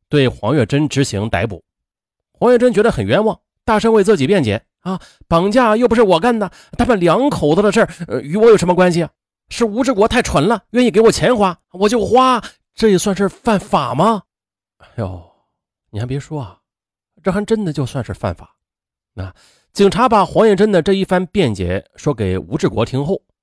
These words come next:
吴志国苦笑着无言以对。警方以绑架罪对他实行了逮捕。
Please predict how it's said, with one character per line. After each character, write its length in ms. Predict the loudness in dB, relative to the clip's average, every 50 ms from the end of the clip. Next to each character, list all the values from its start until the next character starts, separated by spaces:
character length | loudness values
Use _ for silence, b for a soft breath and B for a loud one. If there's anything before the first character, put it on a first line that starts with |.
| _ _
吴 160 | -2 0 0
志 100 | 0 -2
国 180 | -2 -2 -4
苦 300 | -4 -6 -8 -4 -4 -2
笑 320 | -2 0 0 0 0 -2 -2
着 160 | -4 -6 -8 _ _ _ _
无 180 | _ -8 -6 -4
言 220 | -4 -4 -6 -8
以 40 | -8 -10
对。 200 | -10 -12 -12 -14 _ _ _ _ _ _ _ _ _ _ _ _ _ _ _ _ _ _ _ _ _ _ _ _
警 200 | -2 0 2 2
方 260 | 4 2 2 2 2 0 -2
以 300 | 0 2 2 2 2 2
绑 360 | 0 _ 0 0 0 0 -2
架 240 | 0 0 0 0 0
罪 240 | 2 2 0 0 0 _ _ _
对 120 | -8 -4
他 120 | -2 -2 -2
实 220 | -2 -4 -4 -4
行 140 | -4 -4 -4
了 80 | -6 -6
逮 180 | -6 -6 -8
捕。 220 | -8 -8 -12 -18